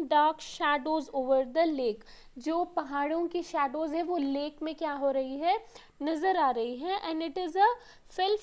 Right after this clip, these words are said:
frowning यानी कि इसमें वो अपनी, अपना,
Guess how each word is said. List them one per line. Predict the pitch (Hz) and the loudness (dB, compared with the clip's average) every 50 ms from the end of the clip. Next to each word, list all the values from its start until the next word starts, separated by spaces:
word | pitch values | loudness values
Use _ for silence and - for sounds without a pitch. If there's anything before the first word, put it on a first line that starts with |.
| - - | -4 -8
frowning | 381 370 370 381 381 359 302 262 247 254 | -4 -4 -2 -2 -4 -4 -4 -6 -6 -6
यानी | 262 269 277 294 | -6 -8 -8 -10
कि | 277 - 359 370 | -8 -6 -6 -6
इसमें | 370 - 302 - - 330 359 370 | -6 -8 -10 -8 -4 -4 -2 -2
वो | 370 349 359 | -2 0 -2
अपनी, | 381 370 311 - - 311 320 330 339 | -2 -2 -4 -6 -6 -6 -4 -4 -6
अपना, | 320 - - - - 311 311 339 349 349 | -4 -4 -4 -4 -4 -4 -4 -4 -4 -6